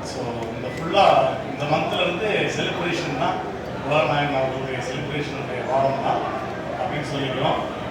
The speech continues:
என்ன பார்த்து சொல்லுங்க. நம்ம தயாரிப்பாளருக்கு நன்றி, லைக்கா ப்ரொடக்ஷன்ஸ், ஆஹ், அங்கிட்ட அண்ணன் ரிஜயன் அண்ணன்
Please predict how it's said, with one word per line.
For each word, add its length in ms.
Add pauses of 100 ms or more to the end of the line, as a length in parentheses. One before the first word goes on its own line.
(160)
என்ன 220
பார்த்து 240
சொல்லுங்க. 300 (1200)
நம்ம 260
தயாரிப்பாளருக்கு 840
நன்றி, 220
லைக்கா 380
ப்ரொடக்ஷன்ஸ், 640 (220)
ஆஹ், 400 (420)
அங்கிட்ட 280
அண்ணன் 340
ரிஜயன் 420
அண்ணன் 320